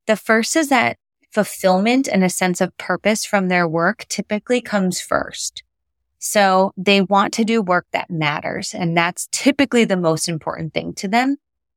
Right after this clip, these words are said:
And they expect social responsibilities from the employers they work with and the people that they buy stuff from as well. They want to go work for companies that are doing good in the world.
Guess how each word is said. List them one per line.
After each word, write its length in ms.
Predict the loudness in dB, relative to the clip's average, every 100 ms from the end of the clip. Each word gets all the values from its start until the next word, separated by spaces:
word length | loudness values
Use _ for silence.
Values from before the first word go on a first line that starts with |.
| _ _
And 200 | 2 4
they 200 | 4 2
expect 920 | 0 -4 -4 -2 -2 -2 -4 -14 -14 _ _ _ _ _
social 500 | -6 0 0 2 2
responsibilities 920 | 2 0 0 -2 -2 2 2 4 0 0
from 240 | 0 2
the 280 | 2 2 -2
employers 560 | -6 -2 2 2 0
they 160 | 0 0
work 300 | 0 -8 0
with 240 | 0 0 -4 0
and 340 | 4 4 0 -2
the 220 | -4 -4
people 280 | -8 -4 -2
that 140 | 0
they 100 | 0
buy 220 | 2 2 0
stuff 220 | -8 -12
from 300 | -6 0 0 -2 _ _ _
as 160 | -4 -2
well. 340 | 0 2 0 -4 _ _ _ _ 2
They 120 | 4
want 220 | 4 2
to 60 | 4
go 300 | 6 6 4
work 300 | 0 0 -6
for 100 | -4
companies 580 | 0 0 0 -2 -2
that 120 | -4 -4
are 100 | -2
doing 320 | -2 -2 0
good 160 | 0
in 140 | 0 -2
the 80 | -2
world. 380 | 0 2 0